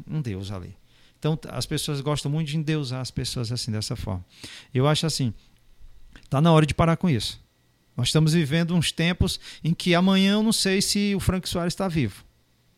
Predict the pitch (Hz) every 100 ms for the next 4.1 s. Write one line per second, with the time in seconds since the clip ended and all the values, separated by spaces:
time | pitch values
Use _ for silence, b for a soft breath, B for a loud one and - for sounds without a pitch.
0 | - 143 170 185 208 196 202 - 202 190
1 | - 190 160 180 170 170 175 B B B
2 | 165 185 190 185 170 117 - - - -
3 | - 156 151 147 147 147 151 156 151 123
4 | 95